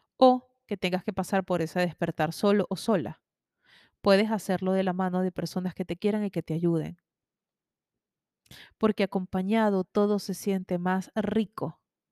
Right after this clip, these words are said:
Podemos hacerlo solos. Pero acompañado se siente más bonito.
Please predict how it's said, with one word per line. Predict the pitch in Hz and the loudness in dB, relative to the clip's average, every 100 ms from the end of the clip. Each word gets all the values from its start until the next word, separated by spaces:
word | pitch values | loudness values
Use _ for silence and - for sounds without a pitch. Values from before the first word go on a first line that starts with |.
| _ _ _ _ _ _ _ | _ _ _ _ _ _ _
Podemos | 220 240 302 214 | 4 4 4 0
hacerlo | 190 180 175 | -2 -2 -2
solos. | 170 - 165 165 190 - _ _ _ _ _ _ _ _ _ _ _ _ _ - | -4 -2 -2 -2 -8 -16 _ _ _ _ _ _ _ _ _ _ _ _ _ 0
Pero | 254 | 0
acompañado | 254 247 247 247 285 | 2 -2 -2 0 0
se | 262 | -2
siente | 226 233 240 | -4 -4 -2
más | 240 | 0
bonito. | 220 226 214 190 - - | 0 0 -4 -6 -12 -16